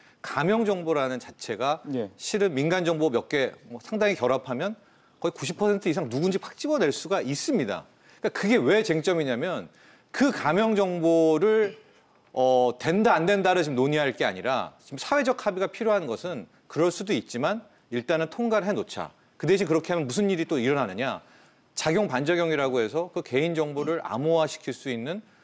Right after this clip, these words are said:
Speaker 1: 어디선가는 데이터 암호화 기술이 또 같이 따라서 발전할 거 아니에요?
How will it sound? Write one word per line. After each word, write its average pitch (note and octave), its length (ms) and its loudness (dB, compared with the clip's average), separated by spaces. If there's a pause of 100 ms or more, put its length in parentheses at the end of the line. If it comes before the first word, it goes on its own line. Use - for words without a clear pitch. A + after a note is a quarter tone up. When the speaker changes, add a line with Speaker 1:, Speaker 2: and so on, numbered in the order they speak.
(260)
Speaker 1:
어디선가는 F#3 800 0 (300)
데이터 F3 340 0
암호화 F#3+ 460 2
기술이 F#3 340 0
또 - 100 2
같이 - 280 -4
따라서 B3+ 260 4
발전할 E3+ 460 0
거 D3+ 100 -2
아니에요? G2 340 -6